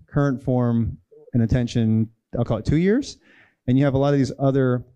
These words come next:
L L M or, uh, large language model companies that are foundational at A I.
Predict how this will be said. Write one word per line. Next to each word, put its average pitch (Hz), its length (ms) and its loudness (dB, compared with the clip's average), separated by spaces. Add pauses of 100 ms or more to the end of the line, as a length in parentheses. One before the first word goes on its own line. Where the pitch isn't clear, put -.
(100)
L 127 140 2
L 120 140 0
M 117 340 0
or, 110 420 0
uh, 107 140 2
large 117 260 0
language 113 300 0
model 110 300 0
companies 110 520 -2
that 107 100 0
are 101 80 -2
foundational 110 600 0
at 113 60 -6
A 104 180 2
I. 98 320 0